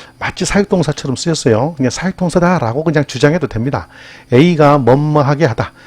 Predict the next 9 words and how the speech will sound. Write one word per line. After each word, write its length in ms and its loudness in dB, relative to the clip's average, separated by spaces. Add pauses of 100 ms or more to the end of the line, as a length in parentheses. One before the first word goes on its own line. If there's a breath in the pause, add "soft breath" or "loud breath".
(140 loud breath)
근데 220 0
이거는 220 2
원래는요, 840 0 (420 loud breath)
A가 720 2 (320 soft breath)
뭐뭇과 1120 2
일치되게 920 0
하는, 380 0
일치하는 760 0 (340 loud breath)
경험치, 720 0